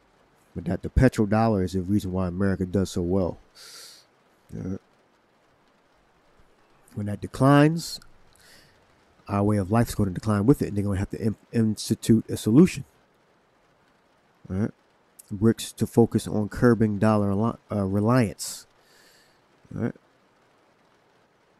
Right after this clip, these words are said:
So we got Brazil, Russia, India, China, South Africa. All right.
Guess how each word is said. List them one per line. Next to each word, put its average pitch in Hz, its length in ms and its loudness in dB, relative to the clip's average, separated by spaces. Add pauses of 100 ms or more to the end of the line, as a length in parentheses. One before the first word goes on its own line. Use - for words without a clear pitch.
(420)
So - 180 -8
we 95 120 -4
got 87 380 -6 (420)
Brazil, 123 680 4 (100)
Russia, 113 460 0 (140)
India, 107 440 0
China, 104 500 -4 (420)
South - 260 -6
Africa. - 520 -8 (1300)
All 50 80 -10
right. 57 240 -8